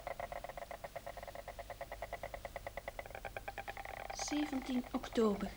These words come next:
Ik hou vandaag het dagboek bij omdat William Mason en Dennis Brent naar Londen zijn vertrokken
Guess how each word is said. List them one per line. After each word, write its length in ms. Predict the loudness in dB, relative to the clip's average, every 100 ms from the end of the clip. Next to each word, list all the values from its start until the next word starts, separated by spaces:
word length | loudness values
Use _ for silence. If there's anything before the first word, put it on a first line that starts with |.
| -6 -4 -4 -4 -2 12
Ik 200 | 12 12
hou 160 | 12 12
vandaag 320 | 12 12 12
het 160 | 12
dagboek 380 | 12 12 12 12
bij 260 | 12 12 12 12
omdat 300 | 12 12 12
William 400 | 12 12 12 12
Mason 440 | 12 12 12 12 12
en 160 | 12
Dennis 260 | 12 12 12
Brent 340 | 12 12 12
naar 120 | 12
Londen 340 | 12 12 12 12
zijn 160 | 12
vertrokken 480 | 12 12 12 12 12